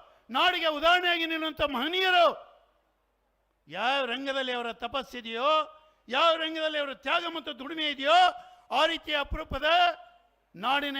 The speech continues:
ವ್ಯಕ್ತಿಗಳನ್ನ, ದೇಶದ ವ್ಯಕ್ತಿಗಳನ್ನ ಈ ಜಾತ್ರೆಯಲ್ಲಿ ಕರೆಸಿ, ಅವರ ಸಾಧನೆಯನ್ನ, ಅವರ ವ್ಯಕ್ತಿತ್ವದ ವಿಶೇಷತೆಯನ್ನ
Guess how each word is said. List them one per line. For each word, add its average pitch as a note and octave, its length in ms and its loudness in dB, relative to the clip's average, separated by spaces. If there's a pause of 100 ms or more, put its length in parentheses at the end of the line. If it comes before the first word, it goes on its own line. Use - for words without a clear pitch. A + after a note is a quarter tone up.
ವ್ಯಕ್ತಿಗಳನ್ನ, C4 560 -8 (180)
ದೇಶದ B3+ 380 -6
ವ್ಯಕ್ತಿಗಳನ್ನ C4+ 600 -8 (540)
ಈ C4+ 160 -8
ಜಾತ್ರೆಯಲ್ಲಿ C#4+ 600 -2
ಕರೆಸಿ, D#4 460 -4 (640)
ಅವರ C#4+ 260 0
ಸಾಧನೆಯನ್ನ, E4+ 720 0 (760)
ಅವರ C#4 240 0
ವ್ಯಕ್ತಿತ್ವದ E4 600 -4
ವಿಶೇಷತೆಯನ್ನ D#4 800 -4